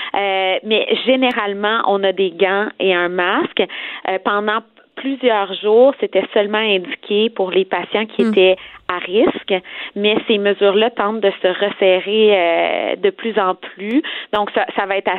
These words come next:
Speaker 1: suivre, là, dans les prochains jours. Est-ce que tous les patients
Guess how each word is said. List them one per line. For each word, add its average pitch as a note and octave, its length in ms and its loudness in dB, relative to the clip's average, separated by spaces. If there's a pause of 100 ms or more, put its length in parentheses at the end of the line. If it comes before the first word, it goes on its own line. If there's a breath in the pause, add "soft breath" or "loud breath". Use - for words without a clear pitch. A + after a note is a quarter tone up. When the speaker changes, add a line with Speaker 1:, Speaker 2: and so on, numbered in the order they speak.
(140)
Speaker 1:
suivre, A3+ 260 -6
là, G3+ 100 2
dans F#3 120 -2
les F#3+ 160 0
prochains F#3+ 400 -2
jours. A3+ 220 4
Est-ce - 160 -4
que G3+ 140 0
tous - 220 -6
les A3+ 160 2
patients G#3+ 560 -2